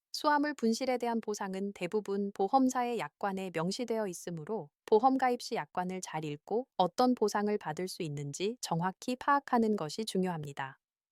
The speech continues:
특히 보험 보상 한도와 보상 조건이 명확히 규정되어 있기 때문에 보험 가입 전에 이 부분을 확인해 두는 것이 좋습니다. 수화물 분실 후 보상 절차에서 보험사의 대응 시간도 고려해야 합니다.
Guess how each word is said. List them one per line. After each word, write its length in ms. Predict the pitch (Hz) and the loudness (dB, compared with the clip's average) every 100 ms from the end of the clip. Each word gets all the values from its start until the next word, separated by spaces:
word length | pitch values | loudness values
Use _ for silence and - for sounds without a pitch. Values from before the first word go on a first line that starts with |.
| _ | _
특히 460 | - - 262 254 240 | -6 -4 -4 -4 -2
보험 280 | - 226 262 | 2 4 4
보상 320 | 247 240 240 | 2 0 -2
한도와 540 | 233 208 185 175 233 247 | -2 -4 -2 -4 -6 -2
보상 340 | 208 202 247 | 0 2 0
조건이 460 | 226 208 190 196 208 | 0 -4 -4 -2 -2
명확히 520 | 156 175 220 - 214 | -2 -2 -4 -6 -8
규정되어 580 | - 196 240 233 214 202 | -2 2 4 2 0 -2
있기 220 | 175 175 | -6 -10
때문에 540 | - 151 143 180 165 - - | -8 -8 -8 -8 -8 -12 0
보험 320 | 214 262 285 | 2 4 2
가입 280 | 269 254 - | 2 0 -4
전에 340 | 196 185 202 | -4 -4 -4
이 120 | 180 185 | -4 -6
부분을 440 | 208 196 190 208 | -4 -2 -2 0
확인해 340 | 285 285 277 262 | 0 0 0 2
두는 280 | 240 220 | 4 4
것이 240 | 196 165 185 | 0 -4 -6
좋습니다. 640 | 165 - 185 151 143 131 - _ | -8 -4 -4 -4 -8 -10 -16 _
수화물 480 | - 311 302 294 277 | -2 2 4 2 0
분실 320 | 220 208 202 | 0 0 -2
후 200 | - 214 - | -2 -4 0
보상 360 | 202 226 254 | 2 2 2
절차에서 720 | 233 190 180 160 - 202 151 - | 0 -4 -8 -10 -6 -6 -6 -4
보험사의 640 | 190 220 220 220 190 196 | 2 4 4 0 -4 -6
대응 320 | - 175 220 | -2 2 2
시간도 540 | 233 - 156 143 208 226 | 2 -2 -6 -4 -4 -6
고려해야 520 | - 185 220 220 202 185 | -2 0 2 0 -4 -4
합니다. 480 | 208 170 147 135 | -4 -4 -8 -12